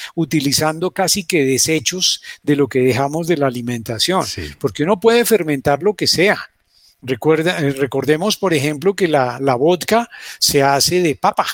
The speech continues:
Speaker 2: Claro.
Speaker 1: Entonces, pues, todo lo que tenga almidones se puede fermentar y todo lo que se pueda fermentar nos aporta,
Speaker 2: Sí.
Speaker 1: eh, microbios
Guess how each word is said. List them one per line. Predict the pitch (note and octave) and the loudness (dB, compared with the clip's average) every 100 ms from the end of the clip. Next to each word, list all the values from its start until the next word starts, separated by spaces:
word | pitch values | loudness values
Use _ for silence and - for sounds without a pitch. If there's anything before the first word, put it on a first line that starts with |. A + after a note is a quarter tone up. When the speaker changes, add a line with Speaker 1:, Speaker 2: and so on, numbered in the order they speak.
| - - | -10 -6
Speaker 2:
Claro. | B2+ B2 C#3+ F#3 _ _ _ _ _ _ _ | -2 0 -2 -6 _ _ _ _ _ _ _
Speaker 1:
Entonces, | F3 C#3+ A#2+ D3+ D3+ G#3 F#3+ - - | -6 -4 -2 0 0 0 -2 -4 -8
pues, | B2 - - | -4 -2 -2
todo | F3+ G#3 B3 | 2 2 2
lo | A3 | 0
que | E3+ D3 | -2 -2
tenga | B2 E3+ F3+ | 0 0 0
almidones | G3+ G3+ E3 D3 D#3 F#3 | -2 -2 -2 0 -2 -2
se | G3 | -4
puede | C#3 C#3+ D#3+ | 0 2 2
fermentar | F#3 F3 F#3 G3 F#3 E3+ E3+ - - - | 0 -2 -2 -2 2 2 0 -6 -12 -6
y | D#3+ | -2
todo | - D#3 F3 | 2 4 6
lo | F#3 | 4
que | C#3+ | 2
se | C3 | -2
pueda | A#2 C#3 D#3 | -2 -2 0
fermentar | E3+ D#3+ C#3 C3 C3+ C3 B2+ | 0 -2 -2 -2 -2 -4 -6
nos | F3 D#3+ | -4 -2
aporta, | C#3 - E3 C3 D3 C#3 - _ | -2 2 2 2 -2 -2 -8 _
Speaker 2:
Sí. | - - G2 E2+ | -14 -10 -8 0
Speaker 1:
eh, | C#3+ B2 A#2 B2 - F3 | 2 4 2 -2 -8 -14
microbios | D#3 D3 C3 F3 G3+ G3 E3 D#3 E3+ - - - - | -6 -4 -2 2 4 4 4 0 0 0 0 -4 -12